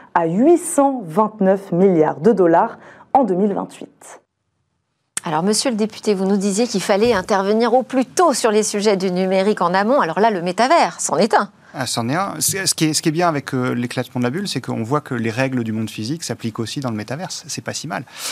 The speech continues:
Speaker 3: Euh, non, mais ça veut, ça veut aussi dire que le politique doit s'en emparer dès le début, intégrer ce genre de, de, d'évolution pour voir comment est-ce qu'on le réglemente avant.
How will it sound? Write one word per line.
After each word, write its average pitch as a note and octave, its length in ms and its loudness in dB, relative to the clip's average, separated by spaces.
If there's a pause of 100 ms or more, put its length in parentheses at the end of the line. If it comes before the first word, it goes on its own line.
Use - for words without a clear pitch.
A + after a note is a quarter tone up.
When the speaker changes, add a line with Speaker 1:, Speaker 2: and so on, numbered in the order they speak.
(340)
Speaker 3:
Euh, C3+ 420 2
non, D#3+ 140 0
mais F#3 60 -4
ça D#3 140 -2
veut, D3 100 -6
ça C#3+ 140 -2
veut C3 80 0
aussi B2+ 200 -2
dire D#3 160 -4
que - 100 -6
le B2 100 0
politique A#2+ 340 -6
doit B2 160 -2
s'en B2 180 -6
emparer A#2+ 420 -4
dès A#2 320 0
le C3+ 120 0
début, C3 500 -4
intégrer C3+ 520 0
ce B2+ 180 -6
genre A#2+ 180 -4
de, A2+ 240 -4
de, A2 220 -8
d'évolution A2+ 560 -4
pour C3+ 160 -8
voir B2 180 -2
comment B2 220 -4
est-ce B2 120 -6
qu'on A#2 200 -6
le A2 100 -4
réglemente A2+ 480 -4 (100)
avant. C3+ 380 -2